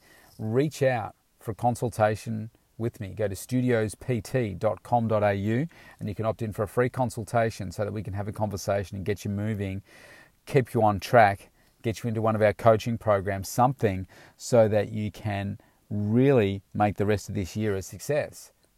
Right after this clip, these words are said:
rather than, "Man, let's wipe off this year and let's hope next year is better." But the reality is next year could be exactly the same, if not worse than this year. We just don't know. But what you do know is what you can control.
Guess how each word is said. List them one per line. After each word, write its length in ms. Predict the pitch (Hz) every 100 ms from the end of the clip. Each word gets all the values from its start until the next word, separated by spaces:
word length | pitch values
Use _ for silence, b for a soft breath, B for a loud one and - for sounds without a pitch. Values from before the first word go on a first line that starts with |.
| _
rather 420 | 104 107 110 104
than, 380 | 101 104 101 92 _ _
"Man, 380 | 107 110 92 85
let's 200 | 107 101
wipe 240 | 107 101 -
off 220 | 98 -
this 260 | 123 -
year 300 | 104 98 98 92
and 120 | 98
let's 160 | 101
hope 200 | - 98
next 300 | 104 104 -
year 140 | 107 98
is 100 | 90
better." 400 | 117 120 95 95 b b b b b _ _ _ -
But 140 | 107
the 80 | 113
reality 500 | 113 120 123 110 117
is 180 | 110 98
next 280 | 110 -
year 100 | 110
could 160 | 98 95
be 140 | 95
exactly 420 | 92 85 95 - 113
the 100 | 113
same, 500 | - 98 95 98 -
if 160 | 95
not 180 | 98 104
worse 320 | 98 95 92
than 160 | - 98
this 240 | 92 85
year. 300 | 90 87 85 b b b b
We 140 | 95 85
just 520 | - 95 90 - -
don't 320 | 98 90 87
know. 400 | 90 90 85 - b b b b
But 100 | 101
what 240 | 104 98
you 60 | 104
do 280 | 87 147 180
know 380 | 107 98 98 104 _ _
is 140 | 104
what 160 | 104 95
you 160 | 104 98
can 160 | 98
control. 580 | 90 87 - 107 87 -